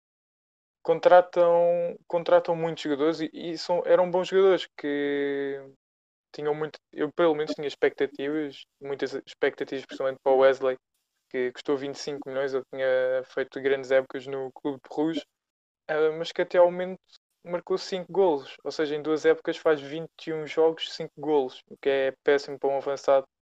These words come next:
que custa vinte e cinco milhões. Talvez tenham acertado nessa época no Douglas Luiz, que, pá, incrível. Acho que é um grande seis e que tá pronto para, para dar o salto, ele que foi assim meio despachado.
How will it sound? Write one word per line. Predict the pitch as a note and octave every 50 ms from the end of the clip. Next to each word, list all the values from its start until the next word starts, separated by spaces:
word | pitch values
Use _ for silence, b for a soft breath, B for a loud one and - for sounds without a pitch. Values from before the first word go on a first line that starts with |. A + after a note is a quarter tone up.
| _ _ _ _ _ -
que | - -
custa | - D3+ C3+ - - C#3+
vinte | C3+ C#3+ C#3+ C3+
e | -
cinco | - D3+ C#3+ C3+ - -
milhões. | C#3 C3+ C3 B2+ B2+ - _ _ _ _ _ _ _ _ _ _ -
Talvez | - D3 C#3 D3+ D#3 D3+
tenham | - F3 E3+ E3+
acertado | E3 - - D#3+ - E3+ D#3+ D#3
nessa | D#3 D#3+ D3+ - E3
época | D#3+ D#3 D3+ - - - C#3+ C#3+
no | C#3+ C#3+ C#3+ C#3 C3+ C#3
Douglas | C#3+ D#3 D#3+ D#3+ D3+ E3 D#3+ -
Luiz, | D#3+ D3+ D3 D#3 E3 F3 - - - _ -
que, | - C3 B2 B2 B2+ B2+ B2 B2 B2 - _ _ _ _ -
pá, | C3 B2 A#2 _ _ _ _ _ _ - D3
incrível. | C#3 - D3+ C#3 C#3+ C3+ B2 B2+ B2 - _ _ _ _ _ _ _ _ -
Acho | - -
que | -
é | C#3
um | C#3 C#3 C#3+ C#3
grande | C#3 D3 D3+ D3 C#3+ -
seis | - - - C#3 C#3 D3 D#3 D3+ C#3+ C3 B2+
e | C3 B2+
que | _ - C#3 C3 B2+ B2+ B2+ B2+ B2 B2 _ -
tá | - C3+ C3
pronto | - - C3+ C#3 C3+ C3+ - _
para, | - C3+ C3 C3 C3 B2+ B2+ -
para | - C3 C3+
dar | C3 C3
o | C3 C3
salto, | - - - C3+ C3+ C3+ - C3+
ele | B2+
que | - -
foi | - C3+ C3+
assim | C3 - C#3 C3+
meio | C3 C3+ C3+ C3+
despachado. | C3+ - - - C#3 B2+ - - C#3+ C3+ B2+